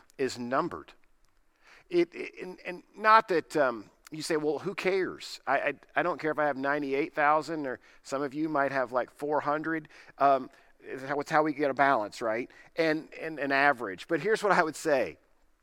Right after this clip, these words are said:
Here's the picture, that God knows. That he knows how many hairs are on your head, and he knows you better than you know yourself.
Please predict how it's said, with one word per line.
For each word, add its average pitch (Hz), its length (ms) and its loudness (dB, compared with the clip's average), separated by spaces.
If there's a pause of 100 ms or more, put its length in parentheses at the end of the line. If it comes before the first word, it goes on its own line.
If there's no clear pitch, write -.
(400)
Here's 156 220 -2
the - 80 -12
picture, 95 380 -6 (460)
that 101 220 -6
God 147 280 8
knows. 92 500 -12 (1200)
That 131 100 -2
he 185 140 2
knows 170 240 4
how 156 80 2
many 139 120 -4
hairs 139 280 -6 (100)
are 156 240 8
on 120 140 0
your 101 100 -10
head, 95 400 -10 (580)
and 143 120 -4
he 139 80 2
knows 165 340 6
you 139 160 -2 (140)
better 185 260 4
than 160 160 2
you 151 100 2
know 143 160 2
yourself. 120 800 -4